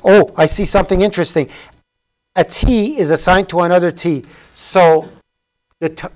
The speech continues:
the element, the type of this template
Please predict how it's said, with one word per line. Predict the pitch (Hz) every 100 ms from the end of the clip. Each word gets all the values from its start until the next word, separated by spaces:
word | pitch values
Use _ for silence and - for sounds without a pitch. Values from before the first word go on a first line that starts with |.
| _
the | 143 190 196
element, | 196 220 190 170
the |
type | 165 - 202 226 226 -
of | 170 139
this | 156 151 - - - _ _ _ _ _ _ _
template | 196 233 240 247 247